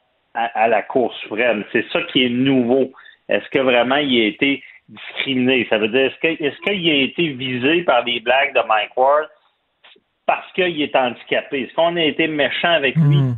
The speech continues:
Speaker 1: parce qu'il est handicapé ? C'est vraiment ça le débat. C'est pour ça que, moi, honnêtement, Richard, je, je veux, je veux pas être méchant. Moi, je pense que c'est une perte de temps, cette histoire-là.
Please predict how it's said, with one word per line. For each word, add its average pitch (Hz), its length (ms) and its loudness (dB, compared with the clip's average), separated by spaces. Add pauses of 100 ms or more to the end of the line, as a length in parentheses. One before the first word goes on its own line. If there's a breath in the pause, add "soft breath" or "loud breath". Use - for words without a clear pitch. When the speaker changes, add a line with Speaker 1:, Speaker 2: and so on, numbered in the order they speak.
Speaker 1:
parce - 240 -10
qu'il 156 140 0
est 135 180 -2
handicapé ? 113 720 0
C'est 113 100 2
vraiment 131 520 2
ça 135 100 0
le 120 80 -6
débat. 110 500 2 (320 loud breath)
C'est - 80 -20
pour - 160 0
ça 165 180 -2
que, 110 180 0 (840 loud breath)
moi, 139 180 2
honnêtement, 147 340 2
Richard, 151 520 0
je, 120 60 -12
je 113 140 -8
veux, 110 240 -8 (340)
je 107 80 -20
veux 101 80 -16
pas 127 180 -6
être 127 80 -8 (260)
méchant. 107 520 -2
Moi, 123 200 -2
je - 60 -20
pense 131 320 0
que 107 60 -8 (420)
c'est - 80 -16
une 90 60 -16 (160)
perte 113 240 -2
de 107 140 2
temps, 127 260 0
cette - 180 -16
histoire-là. 101 480 2